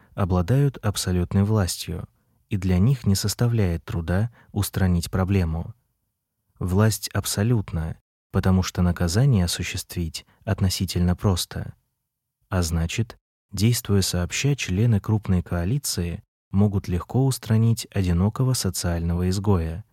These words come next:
почти не подвергаясь при этом физическому риску. Трудности могут возникать в процессе формирования коалиции или принятия решения об убийстве,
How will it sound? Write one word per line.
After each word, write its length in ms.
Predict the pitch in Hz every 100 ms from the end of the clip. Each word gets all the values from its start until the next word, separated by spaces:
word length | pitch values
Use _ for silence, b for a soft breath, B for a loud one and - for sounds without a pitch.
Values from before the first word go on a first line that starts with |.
| _ _ _ _ _ -
почти 400 | 98 - - 117
не 120 | 113
подвергаясь 720 | - 110 120 120 120 87 80 -
при 220 | 87 113
этом 280 | 151 87 82
физическому 800 | - 92 95 - 87 - 95
риску. 540 | 101 85 - - - 117 _ _ _ _ _ _ _ -
Трудности 520 | 113 156 113 90 -
могут 340 | 92 131 131 113
возникать 540 | 101 101 98 135 127
в 80 | -
процессе 520 | - 92 135 135 127
формирования 840 | 120 101 95 87 92 95 95 90
коалиции 880 | - 87 85 110 120 - 87 85 101 _ _ -
или 200 | 147 143
принятия 600 | 123 107 98 107 - 101
решения 460 | 90 - 90 87 87
об 100 | 98
убийстве, 720 | 101 98 85 - 85 87